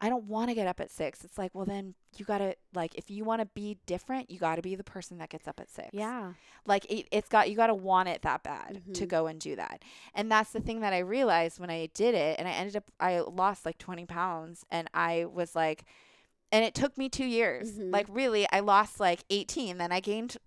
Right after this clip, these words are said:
Speaker 1: seven, and then I
Speaker 2: Mm-hmm.
Speaker 1: had, and then I lost like, fifteen, like, ten more. And I
Speaker 2: Mm-hmm.
Speaker 1: had to, it, it was a, it was a process of going back and forth. And I realized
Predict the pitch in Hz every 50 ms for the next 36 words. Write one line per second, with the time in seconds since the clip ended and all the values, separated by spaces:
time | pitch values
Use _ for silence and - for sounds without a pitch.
0 | - - _ - - - - 294 254 220 180 160 156 214 - - 180 190 196 196
1 | 202 208 220 220 214 - - 208 208 196 202 196 202 214 220 214 226 - - -
2 | - - - - - - - - - _ - 220 220 - - - - 254 247 -
3 | - 254 - 226 214 214 220 - - 233 254 240 247 262 294 262 208 175 170 170
4 | 165 - - 196 202 202 - 226 226 226 226 - - 208 - - 208 214 226 233
5 | 226 226 233 214 208 196 190 - - 202 226 220 240 240 - - 294 330 453 -
6 | - 190 190 - 196 185 - 180 180 180 185 202 196 196 175 175 - 202 190 -
7 | - - 359 302 196 156 - - - - - - 190 185 180 175 185 - _ _
8 | _ _ _ _ _ _ _ _ _ _ _ _ _ _ _ _ _ _ _ -
9 | - - 214 202 196 214 226 240 247 226 202 196 202 202 -